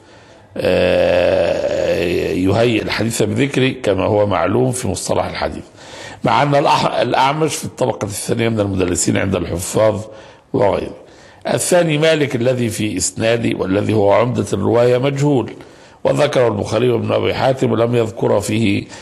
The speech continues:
تعديلاً ولا جرحاً، فهو مجهول، والمجهول لا يقبل حديث. وابن كثير إنما صحح الإسناد على طريقته في توثيق مجاهيل كبار التابعين،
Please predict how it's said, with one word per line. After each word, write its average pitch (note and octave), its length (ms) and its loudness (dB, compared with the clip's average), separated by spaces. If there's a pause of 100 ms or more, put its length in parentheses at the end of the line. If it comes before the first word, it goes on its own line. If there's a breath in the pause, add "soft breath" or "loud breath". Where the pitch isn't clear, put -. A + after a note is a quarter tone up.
(220 loud breath)
تعديلاً A2 420 2
ولا F#2 240 2
جرحاً، A#2+ 520 0 (360 loud breath)
فهو B2+ 320 2
مجهول، A2+ 560 0
والمجهول A#2+ 580 0
لا G#2 80 4
يقبل G#2+ 380 0
حديث. D2+ 380 -8 (720 loud breath)
وابن C#3+ 280 2
كثير D#3+ 360 2
إنما D#3 280 2
صحح - 440 0
الإسناد B2 580 2
على A2 300 4
طريقته A#2+ 600 0
في A2+ 160 -4
توثيق G#2 600 -2
مجاهيل A2 580 2
كبار B2+ 420 2
التابعين، F#2 580 -2